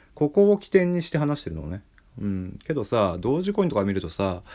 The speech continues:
あの、他の通貨もそういうのあるんだけど、ね、十一月が最高値になってないものっていうのは、あの、何個もあるよね。うん。っていうことからさ、ね、例えばね、この二千二十一年四月、うん、からさ、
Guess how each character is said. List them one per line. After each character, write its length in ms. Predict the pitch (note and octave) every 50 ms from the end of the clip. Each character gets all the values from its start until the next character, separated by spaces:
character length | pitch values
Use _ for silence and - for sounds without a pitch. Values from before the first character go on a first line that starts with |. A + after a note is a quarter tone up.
| - - - - - - - - - - -
あ 120 | - G2 G2
の、 140 | G2 G2+ G2
他 300 | - B2+ C3 - A#3 A#3+
の 100 | B3 G#3
通 220 | - C4+ A#3+ F3
貨 140 | - A#2+ G2+
も 220 | F#2 F2+ D#2+ E2 -
そ 180 | - - - D3
う 60 | D3
い 20 |
う 40 | A#2
の 60 | G#2
あ 60 | A#2
る 80 | B2 G#2
ん 80 | F#2 E2+
だ 80 | E2
け 80 | E2 F2+
ど、 240 | F2 F#2 F#2 F2+ F2
ね、 160 | G2 G#2+ G#2
十 320 | G2 G#2+ C#3+ G3 A3+ A#3+
一 160 | G#3+ G#3+ -
月 220 | A#3 A3 G#3 - D#3
が 60 | A2
最 240 | - - A2 B2 C3
高 200 | E3+ D3+ D#3 B2+
値 140 | G#2 F#2+ F#2
に 80 | F#2+
な 80 | G#2+ B2
っ 40 | -
て 100 | - F2+
な 80 | F#2+ F#2
い 40 |
も 60 | E2+ D#2+
の 80 | E2+
っ 40 | -
て 100 | - -
い 40 | F2
う 40 | F2+
の 60 | F2
は、 220 | F2 F#2 - -
あ 60 | -
の、 140 | E2+ F2 F2 -
何 260 | G2 C#3 E3 F3 E3
個 80 | -
も 140 | F2 F2 F2+
あ 40 | G2
る 80 | G#2 F2+
よ 40 |
ね。 240 | E2 E2+ D#2 G2+ - - _ _ _ _ _ - -
う 40 | F#2
ん。 400 | F#2 F2+ F2 E2+ E2+ E2+ G2 - _ _ - _ - - - - - - - _ _ _
っ 40 | _
て 100 | - D#3
い 80 | D3+
う 100 | D#3 D#3+
こ 120 | D#3 - D#3+
と 100 | D#3 C#3
か 80 | G#2+
ら 100 | F#2 F2
さ、 340 | E2 - G#2 G2 F2+ C#2+ A#1+ A1
ね、 140 | - F2+ -
例 180 | - C3+ - D#3+
え 80 | D3
ば 120 | A#2+ A2+ G#2
ね、 160 | G2+ A2+ A2+
こ 140 | - - A2+
の 120 | A2 A2 A2
二 140 | A2+ A2+
千 240 | A2 - D#3 C#3 B2+
二 100 | B2 C#3
十 100 | B2 A2+
一 140 | G2+ F#2 -
年 120 | G2+ F#2+
四 180 | F#2+ - - C3+
月、 400 | C3 C3+ C3 - - E3 - - _ _ _ _ _ -
う 60 | G2+
ん、 340 | G2+ G2+ F#2+ F#2 F2+ F#2 F#2
か 80 | - G#2
ら 80 | F#2 F#2
さ、 320 | - - A2 G2 E2+ -